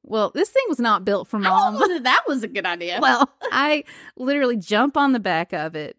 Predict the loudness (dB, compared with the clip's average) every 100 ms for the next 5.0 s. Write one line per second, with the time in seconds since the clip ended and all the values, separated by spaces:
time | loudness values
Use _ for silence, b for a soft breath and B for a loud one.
0 | -10 -4 0 0 2 2 2 2 2 4
1 | 4 2 0 -4 -6 -6 -6 0 0 4
2 | 4 4 4 4 4 4 4 0 -4 0
3 | 0 0 0 -4 -2 2 0 2 2 2
4 | 0 0 -4 0 0 2 2 4 2 -2